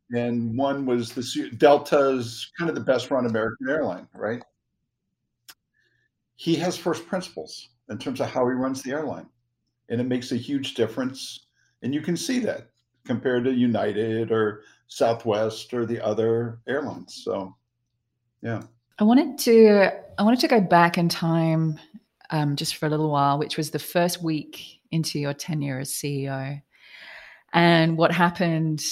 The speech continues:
Speaker 2: what happened during that week, which was nine eleven.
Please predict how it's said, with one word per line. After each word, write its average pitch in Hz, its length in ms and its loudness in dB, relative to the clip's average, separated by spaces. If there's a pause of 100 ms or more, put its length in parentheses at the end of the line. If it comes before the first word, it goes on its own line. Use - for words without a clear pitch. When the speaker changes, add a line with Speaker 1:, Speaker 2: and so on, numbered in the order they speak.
(260)
Speaker 2:
what 165 260 -2
happened 160 420 -2
during 151 280 -2
that 139 180 -4
week, 135 200 -8
which - 180 -10
was 143 120 -8
nine 143 200 -2
eleven. 143 400 -8